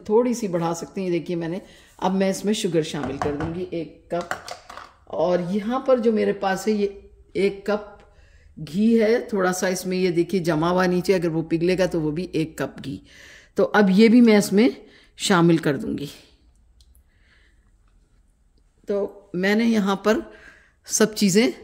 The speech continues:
शामिल कर दी हैं। इसमें थोड़े से बादाम वगैरह आप अपनी पसंद के मुताबिक ले सकते हैं। तो मैंने अभी, मैं अभी आप उसका भी इंतज़ाम करती हूँ थोड़ा सा। तो ये मैं चम्मच यहाँ रखती हूँ, मैं अभी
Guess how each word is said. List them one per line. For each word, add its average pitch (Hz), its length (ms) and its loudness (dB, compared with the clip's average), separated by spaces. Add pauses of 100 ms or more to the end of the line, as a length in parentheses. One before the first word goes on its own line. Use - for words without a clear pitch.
(500)
शामिल 180 380 4
कर 160 180 2
दी 135 200 0
हैं। 143 160 -2 (3250)
इसमें 285 360 2
थोड़े 285 220 6
से 285 180 -2
बादाम 220 500 2
वगैरह 247 320 2
आप 247 140 0
अपनी 226 280 -2
पसंद 220 380 -2
के 226 80 2
मुताबिक 214 440 2
ले 190 200 2
सकते - 400 -6
हैं। 240 180 -6 (500)
तो 185 120 -6
मैंने 196 360 0
अभी, 202 380 -4 (220)
मैं 175 160 -2
अभी 180 280 -2
आप 160 440 -8
उसका - 280 -2
भी 190 160 2
इंतज़ाम 151 480 0
करती 147 340 -8
हूँ 202 160 -8 (640)
थोड़ा 180 200 -6
सा। 180 200 -10 (800)
तो 170 60 -4
ये 180 200 0
मैं 202 120 0
चम्मच 165 380 -4
यहाँ 170 220 -4
रखती 160 280 -6
हूँ, 220 100 -2
मैं 190 120 -2
अभी 160 220 -4